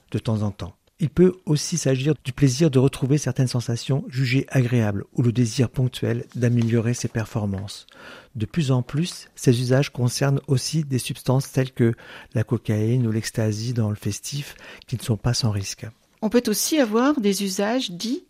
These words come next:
Speaker 2: excessifs.
Speaker 1: Les consommations de plus en plus fréquentes ou à plus forte dose peuvent s'apparenter à une possible quête de la performance, une fuite de la réalité,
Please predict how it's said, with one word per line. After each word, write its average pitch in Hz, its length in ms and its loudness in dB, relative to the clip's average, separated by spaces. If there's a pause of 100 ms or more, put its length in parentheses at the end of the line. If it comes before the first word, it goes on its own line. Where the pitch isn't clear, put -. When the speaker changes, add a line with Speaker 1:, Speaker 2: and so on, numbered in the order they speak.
(280)
Speaker 2:
excessifs. - 760 -2 (920)
Speaker 1:
Les 110 100 0
consommations 175 640 4
de 127 120 2
plus 135 220 0
en 131 80 4
plus 123 200 -6
fréquentes 135 640 -2 (120)
ou 156 280 2
à 123 80 -2
plus 123 380 -6
forte - 340 -4
dose 123 360 -2
peuvent - 280 2
s'apparenter 123 760 -2 (280)
à 117 100 4
une 123 80 4
possible 147 420 -2
quête 139 220 0
de 117 80 0
la 110 120 2
performance, 104 800 -6 (360)
une 117 100 -2
fuite - 260 -6
de 113 80 0
la 104 100 0
réalité, 98 580 -6